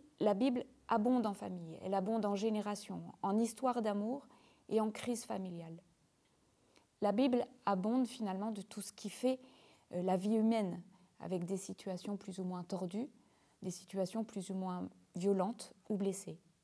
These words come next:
La parole de Dieu est ainsi notre compagne de voyage, parce qu'elle nous donne à voir comment Dieu est présent avec nous en toutes ces situations. Elle nous montre un chemin de vie qui se trace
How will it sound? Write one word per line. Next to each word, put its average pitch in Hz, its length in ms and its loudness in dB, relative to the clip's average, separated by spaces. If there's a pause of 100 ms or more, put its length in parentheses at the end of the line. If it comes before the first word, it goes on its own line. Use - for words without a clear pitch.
(1300)
La 214 120 2
parole 247 360 2
de 240 100 2
Dieu 254 220 0 (500)
est 233 180 2
ainsi 233 340 -2
notre 226 320 0 (160)
compagne 233 580 0
de 202 120 0
voyage, 175 500 -4 (600)
parce 214 160 -4
qu'elle 233 180 2
nous 233 120 6
donne 240 180 8
à 226 80 2
voir 247 300 0
comment 214 280 0
Dieu 220 380 0 (420)
est 196 120 0
présent 202 460 0 (520)
avec 214 380 2
nous 190 160 -4 (400)
en 214 100 0
toutes 262 200 -4
ces 240 120 -4
situations. 196 640 -8 (1040)
Elle 202 140 4
nous 226 80 8
montre 254 420 6
un 202 80 -2
chemin 202 320 0
de 202 140 0
vie 247 180 0
qui 226 140 -8
se - 120 -8
trace 208 520 -4